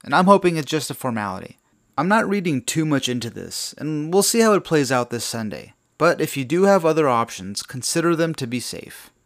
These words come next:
As we bring this show to a close, I wanted to say that one of my favorite parts of this game is discussing and pursuing trades. If you have a question, I invite you to reach out to me on the Fantasy Life app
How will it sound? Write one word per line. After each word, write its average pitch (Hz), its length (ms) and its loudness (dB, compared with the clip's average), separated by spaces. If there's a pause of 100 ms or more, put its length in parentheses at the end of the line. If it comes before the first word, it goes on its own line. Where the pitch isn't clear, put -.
(360)
As 160 180 2
we 185 140 2
bring 220 320 2
this 262 100 -2
show 190 320 0
to 160 220 -2
a 139 40 -2
close, - 640 -8
I 139 120 2
wanted 254 300 4
to 240 40 2
say 185 240 0
that 131 220 2
one 190 160 -2
of 170 80 0
my 139 240 2
favorite 143 420 -2
parts 139 340 -6
of 113 100 -10
this 127 200 -4
game 131 500 -2
is 117 140 -10
discussing 156 880 -4
and 110 200 -8
pursuing 135 540 -6
trades. - 640 -10 (440)
If 120 160 -8
you 190 120 4
have 233 100 6
a 233 80 2
question, 165 480 0
I 120 160 0
invite 170 340 4
you 156 200 -4
to 120 140 -6
reach 156 280 -4
out 147 220 0
to 127 100 -6
me 117 80 -4
on 107 100 -6
the 101 80 -10
Fantasy 160 500 -6
Life 156 280 -4
app 117 340 -2